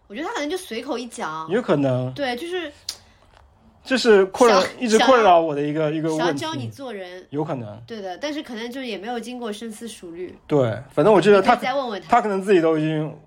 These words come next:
Speaker 1: 他可能自己不记得了，
Speaker 2: 都，都忘了这句话了。
Speaker 1: 所以，所以就是还是 <laughs> 跟年轻人、
Speaker 2: 对。
Speaker 1: 小辈们
Speaker 2: 对。
Speaker 1: 讲话的时候不要太
Speaker 2: 两个创意总监跟我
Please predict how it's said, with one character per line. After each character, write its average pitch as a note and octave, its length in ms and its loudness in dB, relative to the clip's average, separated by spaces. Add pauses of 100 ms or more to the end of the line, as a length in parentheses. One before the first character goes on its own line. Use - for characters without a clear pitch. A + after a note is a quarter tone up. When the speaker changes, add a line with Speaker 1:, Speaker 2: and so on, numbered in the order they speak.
(100)
Speaker 1:
他 - 80 -16
可 - 140 -2
能 G#3+ 140 -6
自 C#4 100 -10
己 C4 80 -8
不 F3 200 2
记 D#3 80 -2
得 D#3 40 -2
了， D#3 120 -6
Speaker 2:
都， D#3 60 -8
都 F3 120 4
忘 D#3+ 160 6
了 C#3+ 40 2
这 D3+ 120 -2
句 D3 80 0
话 C3+ 60 0
了。 D3+ 60 6
Speaker 1:
所 B2+ 140 4
以， - 20 -2
所 - 0 -
以 A2+ 60 -8
就 C4+ 60 -8
是 B3 260 -8
还 G3+ 180 -8
是 A3 160 -12 (280)
<laughs> - 280 -20
跟 B3+ 200 -6
年 G3 200 -8
轻 B3 240 -12
人、 F3+ 300 -10
Speaker 2:
对。 C3 320 -2 (340)
Speaker 1:
小 F3 440 -6
辈 C#4+ 200 2
们 F3+ 380 -10
Speaker 2:
对。 A#2+ 260 -2 (200)
Speaker 1:
讲 F3 200 -4
话 A3+ 140 -2
的 G#3+ 60 -6
时 G#3 80 -8
候 G#3 80 -4
不 G#3+ 120 -14
要 A#3+ 180 -2
太 G3+ 600 -10 (240)
Speaker 2:
两 B2 120 -2
个 C3+ 100 -4
创 D3 260 0
意 C#3 40 -4
总 B2 180 -6
监 C3+ 300 -4
跟 D3+ 120 -2
我 D3 160 -4